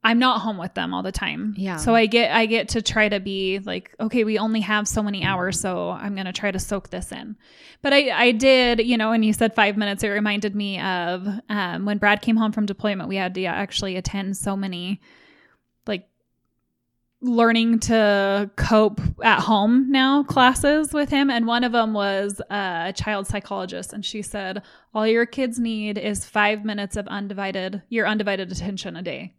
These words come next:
Speaker 1: from you." That's
Speaker 2: That's
Speaker 1: all they
Speaker 2: it?
Speaker 1: need. That's it. Five minutes
Speaker 2: From a
Speaker 1: each kid.
Speaker 2: professional. They
Speaker 1: From a
Speaker 2: said that.
Speaker 1: professional.
Speaker 2: Holy shit, I'm
Speaker 1: So there you go,
Speaker 2: golden.
Speaker 1: guys. See? You don't even need to feel any guilt.
Speaker 2: Wow. <laughs> Set that timer. Okay, I got five kids. It's twenty-five minutes. I got this.
Speaker 1: You got it.
Speaker 2: I got this. <laughs> Twenty-five minutes.
Speaker 1: All right, your five minutes is up.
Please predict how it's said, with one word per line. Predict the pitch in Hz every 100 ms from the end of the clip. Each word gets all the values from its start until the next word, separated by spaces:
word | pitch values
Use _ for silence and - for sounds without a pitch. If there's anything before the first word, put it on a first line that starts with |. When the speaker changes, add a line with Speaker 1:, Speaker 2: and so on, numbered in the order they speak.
| _
Speaker 1:
from | - 185
you." | 156 175 - -
That's | 254
Speaker 2:
That's | 226
Speaker 1:
all |
they | 240 339
Speaker 2:
it? | 480 196
Speaker 1:
need. | 185 _
That's | 214 254
it. | 320 -
Five | - 233
minutes | 240 262
Speaker 2:
From | 294
a | 277
Speaker 1:
each | -
kid. |
Speaker 2:
professional. | 294 294 262 - 196 170
They | 190
Speaker 1:
From |
a | 240
Speaker 2:
said | 226 233
that. | 196
Speaker 1:
professional. | 165 - 180 180 _ _ _
Speaker 2:
Holy | 226 202 151
shit, | - 214
I'm | 202
Speaker 1:
So | 214
there | 262
you | 311
go, | 269
Speaker 2:
golden. | 294
Speaker 1:
guys. | 202 202 220
See? | - 262 359 285
You | 262
don't | 262
even | 302 370
need | 403
to | 403
feel | 523 508
any | 330 220
guilt. | 160 131 - - _ - 160 202
Speaker 2:
Wow. | 254 247 185 202 127
<laughs> | - - - - 320
Set | - 294 254 -
that | 247 214
timer. | 196 240 294 214 190
Okay, | 214
I | 180
got | 165
five | 165 202 202
kids. | 202 208 196
It's | 202 202 190 208
twenty-five | - 190 175 170
minutes. | 165 180 220
I | 202
got | 175 170
this. | 196 214 -
Speaker 1:
You | 247
got | 262 285
it. | 226 170 233 -
Speaker 2:
I | -
got | 311 302
this. | 240 339 -
<laughs> | -
Twenty-five | 285 311 240 311
minutes. | 330
Speaker 1:
All | 294
right, | 349 320
your |
five | 330 320
minutes | 330 349
is | 302
up. | 339